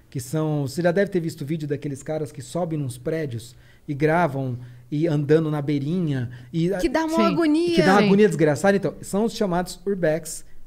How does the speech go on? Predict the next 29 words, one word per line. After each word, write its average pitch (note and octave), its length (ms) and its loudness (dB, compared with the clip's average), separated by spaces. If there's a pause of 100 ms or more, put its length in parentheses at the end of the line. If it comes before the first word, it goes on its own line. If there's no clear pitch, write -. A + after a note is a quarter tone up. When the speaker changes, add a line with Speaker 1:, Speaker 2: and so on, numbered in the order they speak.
(140)
Speaker 1:
só F3+ 220 -2
que G3 120 0
é F#3+ 100 2
da F3 100 0
categoria E3+ 540 -2
dos F3 160 -6
climbers, D3 500 -4
que - 60 -16
são C#3+ 160 -10
os D3 100 -8
es-, C#3 160 -12 (120)
aqueles C#3+ 320 -14
que D#3+ 100 -6
vão D3+ 140 -4
pra D#3+ 160 -6
parte D#3+ 260 -8
mais F3+ 200 -2
alta. B2 280 -6 (120)
Speaker 2:
Aham. G3 400 -2
Speaker 1:
E A#3+ 60 4
tem A#3+ 200 2
os G#3 140 -2
diggers, D#3 440 0
que - 120 -2
eles D#3 140 -2
vão D3+ 160 0
pra F3 220 2
partes D#3+ 440 -4
subterrâneas, F3 760 -2